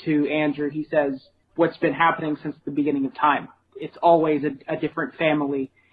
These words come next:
and this just keeps happening and again and again, and they keep having to make the choice," which is really just a way of saying, "This could be anybody." It just so happened that we're looking at this one couple in it. The fact that there, there's no real sort of grand design, I don't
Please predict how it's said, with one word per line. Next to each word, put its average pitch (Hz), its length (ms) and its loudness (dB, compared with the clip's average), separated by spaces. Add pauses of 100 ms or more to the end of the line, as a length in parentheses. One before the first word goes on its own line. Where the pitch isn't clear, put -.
(120)
and 156 120 -4
this 147 180 -2
just - 180 -6
keeps 180 220 -6
happening 147 400 0
and 139 80 0
again 143 180 -2
and 139 80 0
again, 135 180 -2
and 131 80 0
they 131 60 -4
keep - 220 -10
having 139 220 -2
to 131 60 -6
make 135 180 -2
the - 60 -20
choice," 143 280 -6 (160)
which 185 240 4
is 196 120 4
really 214 260 10
just - 120 -2
a 185 60 8
way 170 180 8
of 147 160 0
saying, 139 440 2 (360)
"This 202 160 8 (460)
could 208 480 4 (260)
be 190 180 8
anybody." 156 540 4
It 151 100 -8
just - 120 -18
so 165 80 -8
happened 190 300 2
that 151 80 0
we're 160 120 0
looking 180 320 4
at 147 300 2 (260)
this 160 260 4 (160)
one 170 680 4 (480)
couple 165 320 4
in 156 120 2
it. 151 200 -2
The 180 180 4
fact 247 340 2
that 190 200 8
there, 196 240 6
there's 185 220 8
no 214 560 8
real 175 480 8
sort 165 140 0
of 143 100 -8
grand 170 280 2
design, 151 360 2
I 160 120 0
don't 151 200 -2